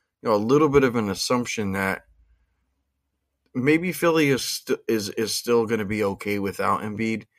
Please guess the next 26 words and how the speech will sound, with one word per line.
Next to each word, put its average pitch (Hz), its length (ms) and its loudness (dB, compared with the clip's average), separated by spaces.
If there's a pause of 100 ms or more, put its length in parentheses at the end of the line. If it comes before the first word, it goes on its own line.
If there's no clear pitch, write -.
(340)
because 98 460 0
of 92 180 -2
the 98 120 -2
amount 98 280 0
of 92 80 -4
time 98 320 -2
that, 82 220 -4
like, 87 240 -6 (400)
you 104 80 -6
know, 98 120 0
Tobias 92 540 0
Harris 95 400 0
and 90 100 -8
Ben 90 200 -6
Simmons 101 400 -6
have 90 120 -8
had 90 240 -4
to - 80 -8
play, 104 280 -2
you 87 180 -6
know, 87 100 -6
with 82 200 -6
him 98 180 -4
off 90 180 -6
the - 100 -16
floor, 110 500 2